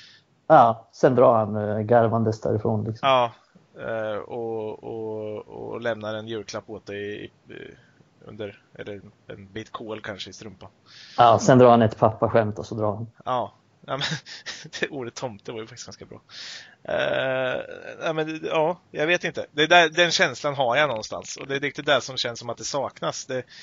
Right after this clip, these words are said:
Speaker 2: för att om man tittar på, på spelare runt omkring där och så. Visst att, eh, Martial ser ut att må bättre, Rashford ser ut att må bättre, men det är fortfarande mycket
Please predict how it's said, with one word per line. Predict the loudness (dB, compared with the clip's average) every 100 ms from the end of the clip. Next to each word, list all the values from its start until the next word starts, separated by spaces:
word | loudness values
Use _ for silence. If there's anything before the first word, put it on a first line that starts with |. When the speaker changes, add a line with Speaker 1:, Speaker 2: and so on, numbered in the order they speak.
| -20 -20 _ _ _ _
Speaker 2:
för | -4
att | -4 -4 -20 _ _ _ _ _ _ _ -20 _ _
om | -18 -8
man | -8
tittar | -6 -8 -8
på, | -6 -4 -2 -2 -6
på | -12
spelare | -8 -6 -4 -4 -6
runt | -6 -10
omkring | -12 -12 -10
där | -8 -8
och | -10
så. | -12 -12
Visst | -10 -10 -10
att, | -10 -10
eh, | -8
Martial | -6 -6 -4 -4
ser | -4 -8
ut | -10
att |
må | -10
bättre, | -8 -8 _ -14 -8 -6
Rashford | -6 -6 -10 -12
ser | -12
ut | -14
att | -14
må | -10
bättre, | -10 -10 -10
men | -10 -10
det |
är |
fortfarande | -12 -14 -12 -10 -10
mycket | -12 -8 -8